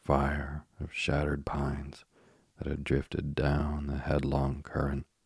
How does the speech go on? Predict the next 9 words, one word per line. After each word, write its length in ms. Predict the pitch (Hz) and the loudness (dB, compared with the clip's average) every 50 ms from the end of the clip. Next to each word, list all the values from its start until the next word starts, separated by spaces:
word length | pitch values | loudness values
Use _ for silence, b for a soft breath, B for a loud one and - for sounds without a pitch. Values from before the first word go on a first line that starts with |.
| _ _ _ _ _ _ | _ _ _ _ _ _
of 120 | 71 69 69 | -8 -4 -2
the 140 | 73 71 | 0 0
Amansuk 640 | 71 71 71 71 67 67 69 69 - - 71 71 78 - _ _ _ _ _ _ _ _ _ _ _ _ _ _ | 0 0 -2 -2 -2 -2 -2 -4 -6 -6 -6 -6 -8 -12 _ _ _ _ _ _ _ _ _ _ _ _ _ _
on 120 | - 69 | -4 -2
the 100 | 71 69 | -2 0
lower 320 | 67 69 69 69 69 71 71 | 2 2 4 4 4 2 0
bank 460 | - 71 71 71 73 76 76 - - | 2 2 2 2 2 0 -4 -6 -8
of 100 | 87 - | -6 -2
which 380 | - 71 69 73 - - - | -2 -2 -2 -2 -6 -12 -20